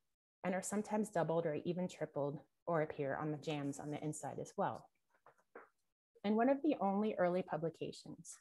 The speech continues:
in which a description of carvings or designs exists, a British military official who visited Zanzibar in nineteen twelve wrote this in nineteen twenty-four, quote, "In every door frame, the designs on the two uprights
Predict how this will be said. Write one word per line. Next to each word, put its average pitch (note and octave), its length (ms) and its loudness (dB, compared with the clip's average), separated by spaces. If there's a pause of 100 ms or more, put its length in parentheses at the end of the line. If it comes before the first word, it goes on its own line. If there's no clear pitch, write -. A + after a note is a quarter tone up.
(120)
in F#3 100 2
which F3+ 180 2
a F#3+ 60 2
description E3+ 680 0 (300)
of - 140 0
carvings F3 460 2
or E3 80 0
designs D#3 480 -2
exists, D#3 600 0 (580)
a F3+ 80 2
British B3+ 320 2
military F#3 460 4
official - 560 -2
who F3 80 2
visited D#3+ 440 2
Zanzibar D#3 480 0
in D#3 100 0
nineteen D#3+ 400 -4
twelve D#3 480 2 (520)
wrote F#3+ 260 4
this E3+ 220 0
in D#3+ 100 -2
nineteen D#3 360 0
twenty-four, C#3+ 800 0
quote, D#3+ 320 2 (380)
"In F#3 200 0
every A3+ 360 6
door F3 220 4
frame, C#3+ 380 -6 (140)
the E3 80 -2
designs F3 480 2
on A3 100 2
the G3+ 80 2
two G#3 280 0
uprights - 580 -2